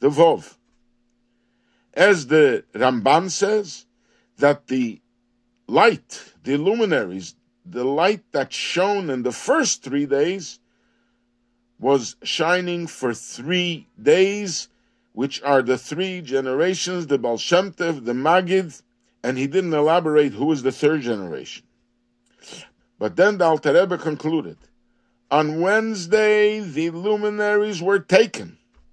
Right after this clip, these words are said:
The passing of the Baal Shem Tov was on a Wednesday.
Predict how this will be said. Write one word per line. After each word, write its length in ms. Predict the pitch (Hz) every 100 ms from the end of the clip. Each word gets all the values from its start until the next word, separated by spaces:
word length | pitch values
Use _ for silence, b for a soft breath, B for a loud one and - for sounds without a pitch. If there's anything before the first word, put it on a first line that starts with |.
| _ _ _ _ _ _ _ -
The 180 | 156 165
passing 680 | - 180 214 196 208 214
of 140 | 208 170
the 100 | 170
Baal 200 | 160 156
Shem 340 | - 190 208
Tov 280 | 180 202 190
was 460 | 151 165 196 190 160
on 320 | 175 190 190
a 140 | 185 190
Wednesday. 680 | 196 208 233 160 - -